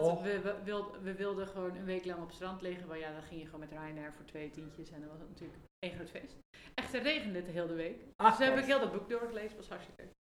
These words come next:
Speaker 2: Ehm, en, en we gingen gewoon lekker, ehm, wijnhuis bezoeken en zo. Het was echt te gek. Ehm, dus ja, daar is dat wel allemaal een beetje begonnen.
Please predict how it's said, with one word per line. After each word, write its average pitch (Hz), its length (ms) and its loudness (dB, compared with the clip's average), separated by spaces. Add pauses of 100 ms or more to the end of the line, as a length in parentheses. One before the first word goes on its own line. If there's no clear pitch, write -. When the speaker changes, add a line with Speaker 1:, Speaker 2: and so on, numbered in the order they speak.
(540)
Speaker 2:
Ehm, 240 580 6
en, 262 280 2
en 254 200 0
we 240 60 2
gingen 220 280 -2
gewoon 202 160 -2
lekker, 196 340 0
ehm, 165 400 -2 (520)
wijnhuis 190 420 -2
bezoeken 190 300 -6
en 180 60 -8
zo. 175 260 -4
Het 226 140 -8
was 196 200 -8
echt - 360 -10
te 185 80 -10
gek. 190 220 -6 (880)
Ehm, 226 640 2 (160)
dus 214 180 -2
ja, 240 180 2
daar 220 240 4
is 240 140 -2
dat 220 160 -2
wel 220 160 2
allemaal 208 240 0
een 196 80 0
beetje 180 240 0
begonnen. 247 400 0